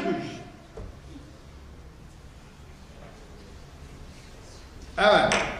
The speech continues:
Şimdi Yüce Rabbim buyuruyor ki, "Ben bunları anlatıyorum. O insanların anlayışını harekete geçirmek. Benim maksadım budur." Ee, zaten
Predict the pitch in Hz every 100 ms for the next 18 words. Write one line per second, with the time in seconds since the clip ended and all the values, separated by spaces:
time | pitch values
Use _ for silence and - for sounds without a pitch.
0 | - - - - - - - 214 226 233
1 | 285 277 262 269 262 254 262 320 214 208
2 | 185 - - - - - 269 311 294 262
3 | 240 220 208 226 254 - 294 294 294 -
4 | - - - - - - - - - -
5 | - - - - - - - - 220 311
6 | 302 - 233 226 190 185 190 - - 214
7 | 233 240 240 240 254 262 - 202 185 180
8 | 165 143 147 139 131 - - - - -
9 | - 180 170 170 185 - 170 202 220 220
10 | - - - - 196 180 175 175 - -
11 | - - - - - - - 170 175 170
12 | 156 - - - - 156 240 - 240 -